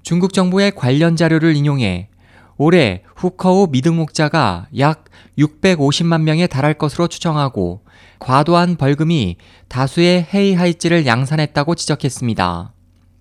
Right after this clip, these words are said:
지난해에는 과도한 벌금으로 한 농부가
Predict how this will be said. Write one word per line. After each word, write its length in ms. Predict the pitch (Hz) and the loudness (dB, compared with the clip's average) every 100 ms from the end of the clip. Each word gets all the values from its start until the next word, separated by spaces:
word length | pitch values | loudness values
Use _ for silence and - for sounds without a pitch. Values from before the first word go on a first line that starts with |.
| _ _ _ _ | _ _ _ _
지난해에는 840 | - 170 175 175 170 175 160 98 90 _ _ | 0 2 4 2 2 2 0 -2 -8 _ _
과도한 640 | - 127 143 170 180 180 170 | -6 -2 2 2 4 2 0
벌금으로 720 | 131 139 156 151 156 165 160 - - | 0 2 2 2 2 0 -2 -12 -20
한 340 | - 190 185 147 | -4 0 2 2
농부가 600 | 143 156 147 127 87 | 0 0 0 0 0